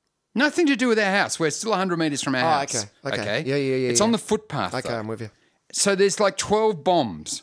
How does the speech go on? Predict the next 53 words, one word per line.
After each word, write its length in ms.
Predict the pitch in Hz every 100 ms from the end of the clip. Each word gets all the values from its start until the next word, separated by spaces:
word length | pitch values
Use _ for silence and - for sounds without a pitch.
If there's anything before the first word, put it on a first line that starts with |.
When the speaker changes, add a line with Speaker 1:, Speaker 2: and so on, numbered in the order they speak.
| _
Speaker 1:
on 120 | 151
Speaker 2:
Yeah. 60 | 170
Speaker 1:
the 60 | 147
footpath, 460 | 160 151 127 92
Speaker 2:
Yes. 100 | 139 190
Speaker 1:
each 220 | 208 -
one 140 | 190 190
of 80 | 135
them 240 | 95 95 - _ _ _ -
able 280 | 202 214 247
to 100 | 180
ruin 440 | 131 147 180 170 156
somebody's 520 | 160 143 135 120 107
day. 320 | 113 95 - _ -
Speaker 2:
Yes. 360 | 117 95 -
Speaker 1:
'Cause 140 | 143 147
you 60 |
know 140 | 190 214
what 100 | 123
it's 160 | - 117
like. 240 | 85 - -
Speaker 2:
It's 100 | -
horrible. 340 | 110 101 - _ -
Speaker 1:
You 80 | 143
put 180 | 190 175
it 40 |
on 100 | 170
your 80 | 143
foot, 260 | - 160 151
you 60 | 117
get 140 | 151
in 100 | 131
your 80 | 123
car, 400 | - 160 151 147
your 100 | 110
car 260 | 151 156
smells 260 | 147 147 123
of 60 | 127
shit, 260 | - 123 - - -
or 80 | 107
you 120 | 104
walk 220 | 143 139
into 120 | 127
your 120 | 123
house, 360 | 127 131 131 -
and 100 | 117 -
all 240 | - 240 202
that, 220 | 123 71 -
right? 200 | 117 151
Speaker 2:
Mm. 60 | 87
Speaker 1:
It's 120 | -
bad. 420 | - 165 78 - -
Speaker 2:
Mm. 180 | 101